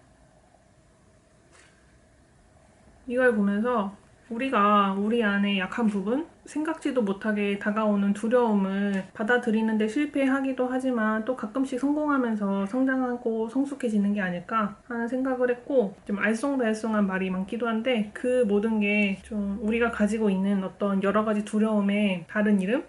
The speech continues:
우리 삶의 다른 언어적인 표현인 것 같아서 이해가 안 되는 부분도 그냥 "아, 재밌네" 라는 식으로 받아들일 수 있어서 너무 좋았어요.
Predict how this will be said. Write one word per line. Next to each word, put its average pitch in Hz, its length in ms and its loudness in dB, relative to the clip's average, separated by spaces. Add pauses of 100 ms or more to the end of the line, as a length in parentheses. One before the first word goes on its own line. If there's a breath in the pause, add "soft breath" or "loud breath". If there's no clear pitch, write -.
우리 214 220 0
삶의 277 340 0
다른 208 720 2
언어적인 214 580 2
표현인 262 460 2
것 214 80 0
같아서 208 680 -2
이해가 240 440 4
안 196 200 4
되는 208 260 4
부분도 208 520 0
그냥 202 360 -2
"아, 240 140 -4 (220 loud breath)
재밌네" 294 640 2
라는 214 240 4
식으로 220 360 -2
받아들일 202 440 0
수 196 160 -10
있어서 214 400 -6
너무 208 240 2
좋았어요. 185 540 -6